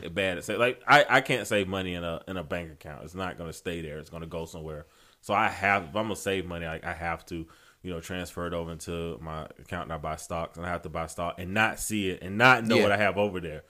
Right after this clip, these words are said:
Speaker 2: Absolutely.
Speaker 1: So, but if you, if you can't do that, um, buy physical, you know, metals, um, silver and gold.
Speaker 2: Mm-hmm.
Speaker 1: I mean, if you have three, four hundred dollars, you can go buy three, four hundred dollars worth of gold.
Speaker 2: Absolutely.
Speaker 1: Put it in a safe. I mean, don't tell nobody.
Speaker 2: <laughs>
Speaker 1: You're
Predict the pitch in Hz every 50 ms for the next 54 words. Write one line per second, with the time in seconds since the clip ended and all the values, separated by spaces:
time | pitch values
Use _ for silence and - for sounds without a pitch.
0 | _ _ _ _ _ _ _ _ _ 107 110 107 113 107 104 101 98 95 92 82
1 | 71 82 98 107 107 107 104 - - - - 80 110 107 85 98 104 107 95 104
2 | 98 95 104 110 104 - - 113 113 117 - - 92 107 101 95 98 98 104 110
3 | 82 - 78 87 87 90 90 87 87 85 - - _ _ - 87 98 101 - -
4 | 101 101 95 98 - 98 98 95 95 95 95 - - 87 90 90 82 78 90 92
5 | 98 104 107 117 - - _ _ _ _ - 80 80 82 80 80 80 - - 95
6 | 95 92 92 92 87 85 76 87 90 95 95 98 107 - - _ _ - 101 98
7 | 98 98 104 107 82 87 87 85 82 82 87 92 92 98 98 95 95 90 85 -
8 | - 98 98 98 95 - 104 95 95 92 90 85 85 90 90 95 101 98 - 90
9 | 80 82 80 82 87 73 78 76 85 87 - 85 85 87 85 - 85 78 98 82
10 | 78 80 85 82 90 95 82 85 71 - 85 87 92 98 113 123 - - 98 95
11 | 90 - - 92 90 92 92 92 98 92 92 92 92 92 87 - - 95 92 98
12 | 107 107 - - - 80 104 113 104 - - 95 113 139 139 117 95 82 85 82
13 | 85 85 95 110 127 - - - 196 - - - 220 220 220 185 117 117